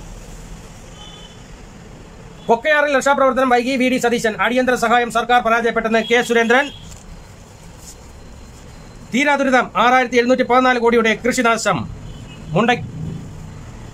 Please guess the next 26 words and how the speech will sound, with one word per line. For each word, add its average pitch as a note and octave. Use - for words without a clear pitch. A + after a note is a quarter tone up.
മുണ്ടക്കയത്ത് C4
ശക്തമായ B3+
മഴയിൽ A#3+
ആളുകൾ A#3
നോക്കി A#3
നിൽക്കെ A3+
വീട് A3
പുഴയിലേക്ക് A3
മറിയുന്നതിന്റെ G#3+
വിവിധ G#3+
ദൃശ്യങ്ങൾ. F#3+
ഇക്കൊല്ലം A#3+
പൊലിച്ചത് B3
നൂറ്റിരണ്ട് C4
ജീവൻ. C4
ഒക്ടോബർ A#3+
പന്ത്രണ്ടിനും A#3+
പതിനേഴിനും A#3
ഇടയിൽ A3+
മരിച്ചത് A3
മുപ്പത്തിനാല് G#3+
പേർ. E3+
കോട്ടയത്ത് G#3+
പതിമൂന്ന്, A3
ഇടുക്കിയിൽ G3+
ഒൻപത്. F3